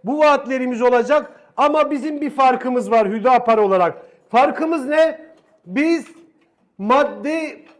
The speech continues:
çalışmalarımızla birlikte manevi çalışmalarımızı da yapacağız diyoruz. Geleceğimiz, gelecek neslimiz, evlatlarımız için,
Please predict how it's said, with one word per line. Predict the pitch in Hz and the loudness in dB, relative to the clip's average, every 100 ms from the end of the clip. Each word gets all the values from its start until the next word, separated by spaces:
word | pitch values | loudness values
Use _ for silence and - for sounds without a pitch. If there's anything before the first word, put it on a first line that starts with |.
| _ _ | _ _
çalışmalarımızla | 226 254 277 214 277 285 285 294 320 240 262 240 | 0 0 0 -4 -2 2 0 0 -4 -2 -2 -2
birlikte | 240 226 226 254 285 - - - | -4 -6 -4 0 0 -2 -10 -18
manevi | 190 220 285 277 277 277 302 - | -4 0 0 0 -6 -6 -8 -4
çalışmalarımızı | 247 277 247 226 262 262 262 262 | -2 -2 -4 -2 2 2 0 0
da | 269 | 0
yapacağız | 262 247 233 233 208 185 | 0 0 2 2 2 0
diyoruz. | 185 151 - - _ _ _ _ - | -2 -4 -14 -20 _ _ _ _ -10
Geleceğimiz, | 185 269 294 220 285 285 285 285 233 - _ _ _ _ _ _ | -2 0 0 -2 -4 -4 -4 -6 -10 -20 _ _ _ _ _ _
gelecek | 196 262 285 285 311 | -2 0 0 -4 -6
neslimiz, | 254 285 277 269 269 285 214 | -6 -6 -6 -8 -6 -6 -8
evlatlarımız | 247 269 277 285 277 277 294 285 247 | -2 -2 0 -2 0 -2 0 -4 -6
için, | - 214 147 101 | -4 -4 -6 -10